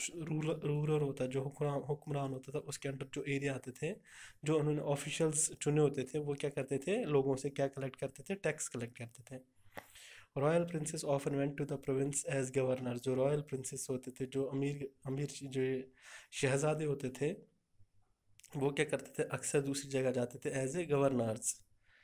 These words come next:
See part क्या, the Mauryan rulers try to control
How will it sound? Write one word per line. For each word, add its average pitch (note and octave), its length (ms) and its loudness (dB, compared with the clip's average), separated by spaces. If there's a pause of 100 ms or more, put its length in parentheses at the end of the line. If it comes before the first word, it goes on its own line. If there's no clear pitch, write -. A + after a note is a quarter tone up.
(360)
See D#3+ 200 0
part D#3+ 240 2
क्या, D#3 140 0
the D3 160 2
Mauryan D3+ 380 4
rulers D3 420 2
try C#3 240 4
to C#3+ 180 0 (100)
control C#3 440 4